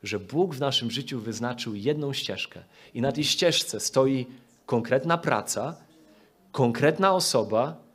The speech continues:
i konkretne rzeczy. Bóg oczywiście wie, jaka to jest ścieżka i oczekuje, byśmy my tą ścieżką szli.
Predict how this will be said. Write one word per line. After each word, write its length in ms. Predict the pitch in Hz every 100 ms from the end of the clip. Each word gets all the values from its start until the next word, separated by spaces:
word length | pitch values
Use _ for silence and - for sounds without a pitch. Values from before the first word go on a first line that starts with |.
| _ _ _ -
i 100 | 131
konkretne 520 | 139 131 180 165 151
rzeczy. 380 | 120 101 - - _ _ _ _ _ _ _ _ _ _ _ _ _ - _ _ -
Bóg 300 | 104 165 185
oczywiście 460 | 143 147 - 147
wie, 340 | 123 117 170 233
jaka 260 | 139 127
to 120 | 120
jest 140 | 120 117
ścieżka 560 | - 120 104 - 127
i 80 | 160
oczekuje, 420 | 139 139 151 190
byśmy 320 | 147 143 160 156
my 300 | 156 202 208
tą 180 | 202
ścieżką 480 | 196 - 208 - 202
szli. 420 | - - 214 104